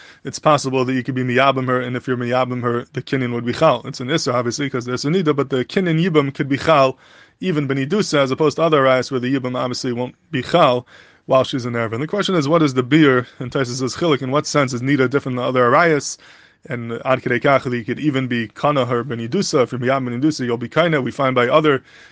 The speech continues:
Isur, even Chai Lavan, the Gemara says later on, that in Balu Lo Kanu, if a person is Miyabim them, you're not gonna be Kaina because there's an Isur, an Isur Lav. Why would Nida be different than Chai Lavan, all the other Arayas, that it, it's not a, not a steer to Mitzvah Sibum,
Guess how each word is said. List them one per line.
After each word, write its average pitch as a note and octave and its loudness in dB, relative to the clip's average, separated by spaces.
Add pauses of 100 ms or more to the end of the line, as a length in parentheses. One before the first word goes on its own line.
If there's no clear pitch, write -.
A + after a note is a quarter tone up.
(140)
Isur, C#3 0
even C#3 -4
Chai C#3+ 2
Lavan, C3 2
the B2+ -4
Gemara A#2+ -4
says A#2 -6
later A#2+ 0
on, A#2 0
that A2+ -6
in A2+ -8
Balu B2 4
Lo A2+ 0
Kanu, C3+ 0
if G#2 -10
a A2+ -6
person A#2+ -8
is A2+ -10
Miyabim B2 0
them, A#2+ -4
you're A#2 -8
not C3+ -2
gonna B2+ -6
be A#2 -10
Kaina C#3+ -4
because A#2 -10
there's A#2 -12
an A#2 -10
Isur, C3+ -4
an A#2+ -6
Isur A#2+ -4
Lav. C#3 2
Why C#3+ 0
would D3+ 0
Nida D3 0
be B2+ -2
different C#3 -4
than A#2+ -6 (420)
Chai B2+ 2
Lavan, C3+ 4
all C#3 2
the C#3 0
other C#3+ 4
Arayas, D#3+ 2
that C#3 -2 (400)
it, - -14 (100)
it's - -8
not C#3+ 4
a, B2+ 0
not C3+ 0
a B2 -6
steer C3 -2
to C3 -10
Mitzvah B2 -8
Sibum, D3 0